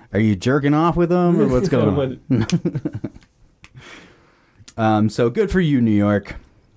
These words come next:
Speaker 1: Um, here's a crazy video. Here's the last thing we'll talk about.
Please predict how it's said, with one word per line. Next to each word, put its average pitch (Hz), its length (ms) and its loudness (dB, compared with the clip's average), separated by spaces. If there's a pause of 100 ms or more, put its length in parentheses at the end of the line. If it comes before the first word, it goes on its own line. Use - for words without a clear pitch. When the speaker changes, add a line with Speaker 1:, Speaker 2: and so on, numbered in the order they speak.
(1300)
Speaker 1:
Um, 139 580 2
here's 196 320 0
a 170 60 4
crazy 135 360 0
video. 107 280 2
Here's 156 180 0
the 175 80 0
last 147 260 0
thing 120 200 2
we'll 101 120 2
talk 87 320 -8
about. 82 200 -16